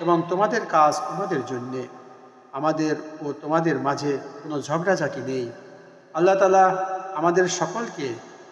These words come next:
এক জায়গায় জড়ো করবেন, আর সবাইকে তার, তার দিকেই ফিরে যেতে হবে। যারা আল্লাহ তাআলার দ্বীন সম্পর্কে বিতর্ক করে,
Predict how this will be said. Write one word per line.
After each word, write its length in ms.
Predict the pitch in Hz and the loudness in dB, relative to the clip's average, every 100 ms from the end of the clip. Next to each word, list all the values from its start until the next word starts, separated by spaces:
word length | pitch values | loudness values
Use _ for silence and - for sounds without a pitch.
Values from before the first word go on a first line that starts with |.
| - - | -20 -4
এক 320 | 156 170 143 | 2 2 2
জায়গায় 800 | 131 156 160 165 147 - - - | 4 6 6 4 2 0 -6 -4
জড়ো 220 | 156 175 | 0 0
করবেন, 380 | 170 135 127 127 120 - - 147 | 0 -2 -4 -8 -10 -16 -16 -8
আর 140 | 143 | -6
সবাইকে 500 | - 151 160 175 170 | -4 0 2 2 -2
তার, 260 | 156 143 135 - - - - - | 0 2 2 -4 -12 -14 -16 -2
তার 240 | 143 196 | 2 2
দিকেই 260 | 202 175 151 - | 0 -2 -4 -4
ফিরে 160 | 147 | -4
যেতে 260 | 165 151 139 | -2 -2 -4
হবে। 320 | 131 131 131 - - - - - - - _ _ _ _ _ _ _ _ _ _ _ _ _ _ _ _ _ | -4 -4 -4 -6 -18 -20 -20 -20 -20 -20 _ _ _ _ _ _ _ _ _ _ _ _ _ _ _ _ _
যারা 300 | 160 180 185 | 2 6 6
আল্লাহ 280 | 175 175 180 | 8 6 6
তাআলার 420 | 185 180 180 165 | 6 6 4 4
দ্বীন 200 | 170 175 | 4 4
সম্পর্কে 560 | 170 175 160 180 170 165 | 2 -2 2 0 2 0
বিতর্ক 440 | 160 180 165 190 | 2 2 2 0
করে, 320 | 175 175 170 | 2 4 4